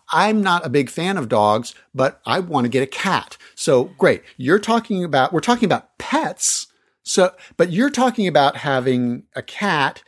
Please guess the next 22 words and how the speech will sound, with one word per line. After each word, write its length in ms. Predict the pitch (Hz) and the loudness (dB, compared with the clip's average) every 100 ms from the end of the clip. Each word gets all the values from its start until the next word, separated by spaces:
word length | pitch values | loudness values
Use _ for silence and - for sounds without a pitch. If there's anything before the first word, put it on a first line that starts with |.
| _ - | _ -2
and 120 | 143 | 2
I'm 160 | 170 | 2
talking 280 | 185 170 147 | 2 0 0
about 180 | 127 120 | 2 2
having 260 | 123 113 104 | 0 -2 -4
a 40 | |
dog, 360 | 95 127 110 110 | 0 4 4 2
and 160 | 113 | 0
these 220 | 135 139 | 2 0
conversations 720 | - - 120 117 117 110 107 - | -2 -2 0 0 -4 -6 -10 -6
don't 360 | - 175 202 | 0 0 0
quite 400 | - 143 120 - | -2 0 0 -4
line 400 | 110 107 113 113 | -8 -2 -2 0
up 300 | 117 113 - _ _ _ - | 0 -2 -6 _ _ _ -6
the 80 | 143 | 0
way 220 | 143 143 | 2 2
that 160 | 123 | 0
we 160 | 127 110 | -4 -4
hope 300 | - 165 - | -2 -4 -2
that 160 | 208 202 | -4 -2
they 100 | 220 | -2
would. 340 | 233 262 254 | -2 -6 -8